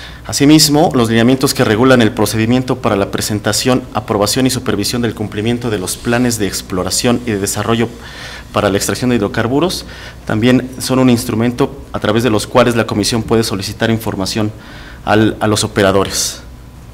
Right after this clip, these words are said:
En, en este punto, lo que estamos viendo son los elementos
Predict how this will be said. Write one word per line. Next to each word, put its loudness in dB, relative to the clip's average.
En, 6
en 6
este 4
punto, 4
lo 2
que -2
estamos 0
viendo 2
son 2
los 2
elementos 0